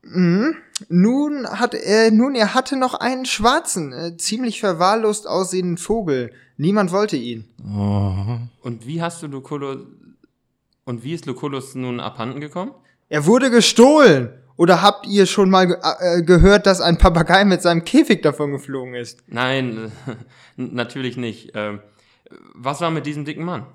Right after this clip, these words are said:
Speaker 1: Er tat so, als wolle er mit, mit bei der Suche nach Lucullus helfen, und er stellte allerlei Fragen. Als ich etwas von dem schwarzen Vogel sagte, wurde er ganz aufgeregt. Er meinte, das müs-, müsse Blackbird sein.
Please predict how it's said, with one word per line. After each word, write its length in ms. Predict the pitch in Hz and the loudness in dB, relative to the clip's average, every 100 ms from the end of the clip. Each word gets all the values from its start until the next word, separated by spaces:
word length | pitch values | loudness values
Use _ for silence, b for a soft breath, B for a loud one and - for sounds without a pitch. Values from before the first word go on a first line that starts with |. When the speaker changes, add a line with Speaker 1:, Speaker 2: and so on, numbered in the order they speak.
| _ _ _ _ _ _ | _ _ _ _ _ _
Speaker 1:
Er 120 | 147 | -6
tat 300 | 147 185 214 - | -2 2 2 2
so, 200 | 220 214 | 2 4
als 340 | - 185 170 | 4 2 2
wolle 220 | 180 208 | 4 4
er 200 | 185 185 | 4 4
mit, 420 | 185 185 180 - _ _ _ _ _ | 4 2 -2 -18 _ _ _ _ _
mit 200 | 185 214 | 2 4
bei 160 | 202 185 | 6 8
der 140 | 170 | 6
Suche 260 | 156 220 220 | 4 2 2
nach 220 | 185 160 | 0 0
Lucullus 480 | 180 214 214 196 - | 0 2 2 2 2
helfen, 460 | 214 254 247 135 b b | 2 0 0 -6 b b
und 160 | 160 175 | 0 2
er 100 | 175 | 2
stellte 480 | - 180 196 196 - | 2 0 0 -2 -2
allerlei 380 | 180 175 165 160 | 0 4 2 2
Fragen. 500 | - 147 127 117 113 b b | -4 -2 -2 -4 -14 b b
Als 140 | - 170 | -2 -2
ich 100 | 185 | 0
etwas 300 | - 220 202 | -2 -2 -2
von 100 | 208 | 0
dem 100 | 202 | 0
schwarzen 420 | - 196 233 - | -2 -2 -2 -4
Vogel 360 | - 247 247 208 | 0 2 2 0
sagte, 500 | 160 165 165 185 175 | 2 0 2 0 0
wurde 320 | 165 165 202 | -2 2 4
er 80 | 202 | 4
ganz 280 | 185 220 254 | 2 0 -2
aufgeregt. 680 | - 226 - 160 131 123 - b b | -4 -4 -2 -4 -4 -6 -20 b b
Er 100 | 156 | 0
meinte, 320 | 170 208 226 | 2 2 0
das 220 | 180 170 | -2 -2
müs-, 420 | 185 214 - - - | 0 0 -2 -10 -2
müsse 340 | 180 202 214 | 2 4 4
Blackbird 1080 | 151 180 220 - _ 156 _ - 165 208 233 | 2 2 2 -2 _ -20 _ 2 6 6 2
sein. 480 | - 156 175 220 | -4 -2 0 -2